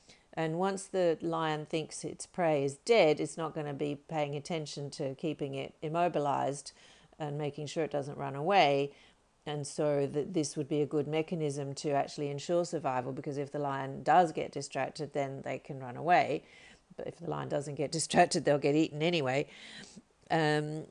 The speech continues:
so that was where the only place I'd kind of thought of as freeze being effective and useful in nature.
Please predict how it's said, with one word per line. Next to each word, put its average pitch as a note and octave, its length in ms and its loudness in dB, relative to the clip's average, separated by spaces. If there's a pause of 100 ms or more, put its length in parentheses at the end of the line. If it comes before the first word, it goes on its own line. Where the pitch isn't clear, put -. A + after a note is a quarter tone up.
so F#3 160 10
that G3 220 10
was F#3+ 200 4
where E3 240 6
the B2 120 2
only C#3+ 280 2
place D#3 380 2
I'd D3+ 120 -2
kind D3 200 -2
of C#3+ 140 -2
thought F3 520 6
of C#3+ 320 4
as C#3+ 400 0
freeze D#3+ 560 0
being C#3+ 440 -2
effective C#3+ 600 -4
and C#3+ 180 -4
useful D3+ 640 -2 (560)
in D3+ 220 -2
nature. D3 600 -2